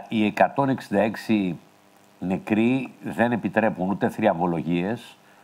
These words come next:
ούτε χαμόγελα, αλλά, αλλά το γεγονός ότι είμαστε σε πολύ χαμηλότερα επίπεδα από όλη σχεδόν την Ευρώπη, και όχι μόνο την Ευρώπη,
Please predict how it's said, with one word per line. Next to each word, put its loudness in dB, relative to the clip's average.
ούτε 0
χαμόγελα, 2
αλλά, 4
αλλά 2
το 2
γεγονός 2
ότι -2
είμαστε 0
σε -2
πολύ 2
χαμηλότερα 2
επίπεδα 2
από 4
όλη 2
σχεδόν 0
την -4
Ευρώπη, -2
και 2
όχι 0
μόνο 2
την -6
Ευρώπη, -4